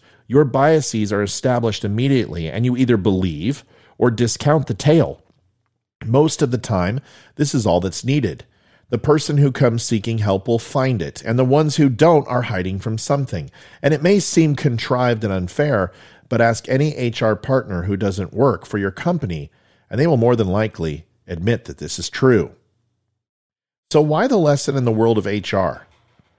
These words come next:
Well, these lessons are transferable to the world stage as well. America should always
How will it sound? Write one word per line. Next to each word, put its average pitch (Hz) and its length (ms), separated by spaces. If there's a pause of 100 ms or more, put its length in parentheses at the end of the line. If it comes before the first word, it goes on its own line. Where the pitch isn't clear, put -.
(200)
Well, 113 80
these 156 240
lessons 123 380
are 110 100
transferable 110 760
to 98 120
the 98 60
world 90 260
stage 90 380
as 90 120
well. 135 240 (220)
America 151 480
should 147 240
always 127 800